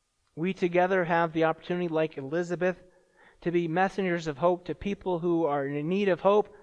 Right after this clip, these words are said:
to people who are looking for something to hope in, right?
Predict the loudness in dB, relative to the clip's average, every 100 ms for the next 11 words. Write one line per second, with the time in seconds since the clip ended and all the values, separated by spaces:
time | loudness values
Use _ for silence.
0 | -20 _ _ _ -6 -4 -4 0 2 4
1 | 2 2 -4 4 4 6 2 2 8 8
2 | 8 6 6 6 -2 -14 -20 -20 _ _
3 | _ _ _ -2 0 0 -2